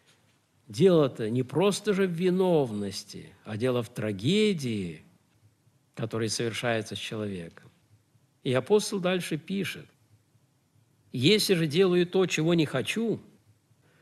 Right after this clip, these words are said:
то соглашаюсь с законом, что он добр, А потому уже не я делаю то, но живущий во мне грех. Вот это болезнь,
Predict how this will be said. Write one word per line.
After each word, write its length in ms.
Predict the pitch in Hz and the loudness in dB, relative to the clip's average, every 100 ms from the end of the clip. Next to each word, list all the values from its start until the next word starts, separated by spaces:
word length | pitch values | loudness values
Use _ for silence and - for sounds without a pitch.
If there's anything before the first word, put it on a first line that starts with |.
| _ _ _ _ | _ _ _ _
то 120 | 196 | 2
соглашаюсь 840 | 202 208 208 202 190 190 180 156 | 4 4 4 4 4 4 4 2
с 80 | 160 | -2
законом, 680 | 120 143 143 147 131 117 107 | -2 -2 0 2 2 0 -4
что 240 | - 165 | -4 2
он 240 | 202 196 117 | 4 2 2
добр, 500 | 139 131 123 110 - _ _ _ _ _ _ - | 2 2 -2 -10 -14 _ _ _ _ _ _ -6
А 120 | 131 | -4
потому 400 | 156 160 196 233 | 0 2 4 4
уже 220 | 151 120 | 4 2
не 160 | 147 202 | 4 4
я 240 | 185 170 | 4 4
делаю 420 | 127 135 120 123 107 | 4 2 2 0 0
то, 400 | 175 202 185 - | 2 2 0 -4
но 160 | 123 113 | -2 -2
живущий 580 | 101 98 180 170 - 185 | -2 -2 -2 -2 -2 -2
во 140 | 123 | -2
мне 320 | 104 117 156 | -2 0 0
грех. 680 | 147 110 101 101 90 - - _ _ _ _ _ _ _ _ _ _ - | -2 -2 0 0 -2 -10 -20 _ _ _ _ _ _ _ _ _ _ -18
Вот 160 | 101 | -8
это 200 | 113 113 | -8 -6
болезнь, 600 | 95 101 90 95 82 - | -6 -6 -6 -6 -8 -14